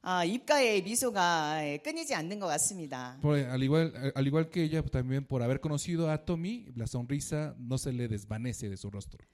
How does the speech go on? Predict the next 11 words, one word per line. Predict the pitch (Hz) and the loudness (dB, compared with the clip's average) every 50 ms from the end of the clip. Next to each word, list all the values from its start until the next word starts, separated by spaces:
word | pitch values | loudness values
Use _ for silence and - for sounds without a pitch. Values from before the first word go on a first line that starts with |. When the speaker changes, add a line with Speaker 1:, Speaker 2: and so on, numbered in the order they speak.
| - - - - - | -20 -20 -20 -18 -6
Speaker 1:
네, | - 175 185 180 175 175 175 | 0 2 4 4 4 4 2
세상에 | 175 269 330 311 349 349 339 285 | 2 2 2 2 0 2 4 6
어떤 | 196 185 175 - 269 269 262 254 247 240 233 220 208 202 185 170 170 | 6 6 6 4 4 4 6 6 6 6 6 6 4 4 4 2 4
일이 | 208 269 269 247 202 185 202 214 190 147 127 120 127 135 147 - _ _ _ _ _ _ _ | 4 4 4 4 2 2 2 2 2 0 0 -4 -8 -12 -16 -20 _ _ _ _ _ _ _
진짜 | - - 214 220 208 | -8 -4 -2 -2 -2
가입 | 208 - 196 196 220 - - | -2 0 0 0 0 0 0
하나 | 269 240 226 214 202 208 | -2 -2 0 0 0 0
한 | 226 240 233 226 220 202 | 0 0 0 -2 -2 -4
그 | - 196 175 175 180 175 160 139 | -4 -2 -2 0 0 -2 -2 -4
코드 | - - 311 320 311 | -6 -6 -8 -4 -2
하나가 | 311 277 247 220 190 170 - 156 160 160 139 123 | -2 -2 0 0 -2 -2 0 2 2 2 2 0